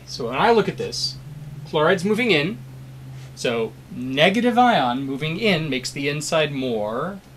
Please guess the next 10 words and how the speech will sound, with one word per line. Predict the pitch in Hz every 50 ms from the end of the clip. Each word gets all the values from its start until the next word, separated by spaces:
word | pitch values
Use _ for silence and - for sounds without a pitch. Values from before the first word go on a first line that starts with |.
| - - - - -
negative, | 131 120 120 120 120 113 95 110 101 120 135 127 127
so | - - 151 143 143
E | 160 151 165
C | 160 - - 175
L | 165 170 180
should | - - 180
be | 160 156
a | 139
negative | 127 120 120 127 135 135 180 196 202 -
number. | 165 131 107 98 - - -